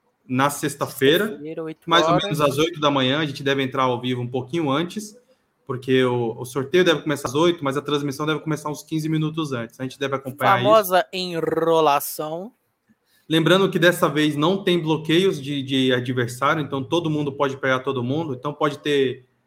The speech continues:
Speaker 1: é, sei lá, City Bayern já agora, City Liverpool, imagina um City Liverpool de novo numas quartas de final.
Speaker 2: O que dificulta muito, né, pra, pra alguns times aí.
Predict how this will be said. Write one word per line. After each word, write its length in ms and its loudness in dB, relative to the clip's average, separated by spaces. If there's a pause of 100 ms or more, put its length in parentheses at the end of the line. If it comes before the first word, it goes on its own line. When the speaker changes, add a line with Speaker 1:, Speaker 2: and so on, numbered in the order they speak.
(400)
Speaker 1:
é, 640 0
sei 160 -8
lá, 240 -4
City 400 -2
Bayern 340 6
já 120 4
agora, 640 4
City 280 -4
Liverpool, 540 2
imagina 280 -2
um 60 -4
City 240 -12
Liverpool 320 -8
de 120 -10
novo 260 0
numas 240 -6
quartas 340 -6
de 80 -20
final. 440 0
Speaker 2:
O 20 0
que 80 0
dificulta 600 -4
muito, 340 -8
né, 140 -2
pra, 380 0
pra 200 0
alguns 420 -4
times 400 -12
aí. 340 -10